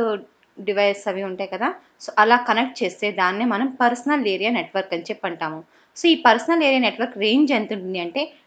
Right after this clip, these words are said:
టెన్ మీటర్స్ వరకు పనిచేస్తుంది. So, ఇది బ్లూటూత్‌కి సింబల్. ఈ బ్లూటూత్‌కి సంబంధించినవి అన్నీ కూడా డివైస్ ఏవైనా సరే మనం యూజ్ చేసినప్పుడు అవి టెన్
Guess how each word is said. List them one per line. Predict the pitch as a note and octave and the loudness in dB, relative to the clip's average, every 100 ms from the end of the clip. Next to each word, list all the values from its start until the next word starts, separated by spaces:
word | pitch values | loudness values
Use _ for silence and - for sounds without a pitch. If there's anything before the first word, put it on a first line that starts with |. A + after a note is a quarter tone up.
| _ C4+ | _ 4
టెన్ | C4 D#4 | 6 4
మీటర్స్ | C#4 A3+ G#3 G3 | 2 0 -2 -4
వరకు | - - | -4 -2
పనిచేస్తుంది. | G3+ F#3 F3 - E3+ E3 _ _ - | -2 -2 -6 -6 -8 -8 _ _ -4
So, | C4+ | 0
ఇది | C4 G#3 | 0 -2
బ్లూటూత్‌కి | G#3+ A#3+ C#4 B3+ B3+ B3+ | -2 -2 -2 -6 -10 -6
సింబల్. | A3 G#3 C4+ C#4 | -2 0 0 -2
ఈ | G3 | -2
బ్లూటూత్‌కి | A#3+ D4+ D4+ - C4 | -2 -2 -6 -8 -4
సంబంధించినవి | A#3+ A#3 A3+ A3 G#3 F#3+ | -2 -2 -4 -6 -4 -2
అన్నీ | G3 G#3 | -4 -6
కూడా | G#3 F#3+ | -6 -4
డివైస్ | F#3 G3 G3 G3+ F3+ | -2 -2 -4 -4 -2
ఏవైనా | G3+ G#3 G#3 | -2 -4 -6
సరే | E3+ G3+ - _ _ - | -6 -6 -10 _ _ -4
మనం | G#3+ A3 A3 | -2 0 0
యూజ్ | C#4 - B3 | 0 0 -2
చేసినప్పుడు | G3+ G3 G3+ A#3+ G3+ | -2 -6 -6 -4 -2
అవి | G#3 - - | -6 -6 0
టెన్ | A#3 | 2